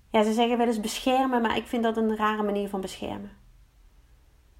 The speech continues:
Het is in ieder geval niet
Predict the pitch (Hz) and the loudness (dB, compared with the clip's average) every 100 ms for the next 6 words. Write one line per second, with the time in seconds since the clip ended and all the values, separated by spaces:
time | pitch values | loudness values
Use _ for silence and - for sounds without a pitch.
0 | - - - - - - - _ - - | -20 -20 -20 -20 -20 -20 -20 _ -20 -20
1 | - _ _ _ _ - - - _ _ | -20 _ _ _ _ -20 -20 -20 _ _
2 | _ _ _ _ - - 240 254 262 240 | _ _ _ _ -14 -4 0 2 2 0
3 | 240 233 240 254 320 - - | 2 2 4 4 4 2 -16